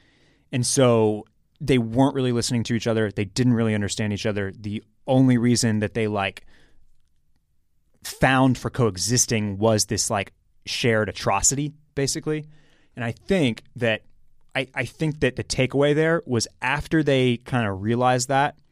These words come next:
and both decide that they're done and Wayne leaves and Amelia's not,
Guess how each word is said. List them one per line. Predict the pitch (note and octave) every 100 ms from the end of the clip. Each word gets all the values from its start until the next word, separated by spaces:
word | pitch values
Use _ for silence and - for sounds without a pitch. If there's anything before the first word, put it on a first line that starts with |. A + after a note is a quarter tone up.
| _ _ - _ - _ _ _ _ -
and | A#2+ G#2+
both | A2+ A2+
decide | - - A#2 A2+
that | G#2
they're | G2+
done | F2 G2+ G#2+ B2+ -
and | G2+
Wayne | G#2 G#2+ G#2
leaves | G#2 G#2 G#2
and | - G2+
Amelia's | G2+ G#2 G2+
not, | G#2+